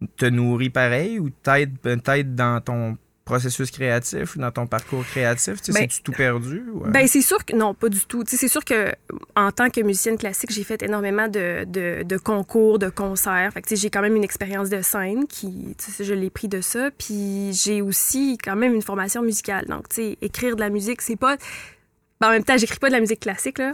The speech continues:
Speaker 2: mais, tu sais, composer, pour moi, euh, ça v-, c'est assez simple.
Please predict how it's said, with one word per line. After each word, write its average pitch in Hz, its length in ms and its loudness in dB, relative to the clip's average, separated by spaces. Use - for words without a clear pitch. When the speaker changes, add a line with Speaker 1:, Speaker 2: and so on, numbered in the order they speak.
Speaker 2:
mais, 214 300 4
tu 262 100 0
sais, 240 340 2
composer, 269 540 2
pour 233 200 -2
moi, 269 480 4
euh, - 180 -4
ça 226 200 2
v-, 208 160 -6
c'est - 180 -2
assez 220 280 0
simple. 226 580 -2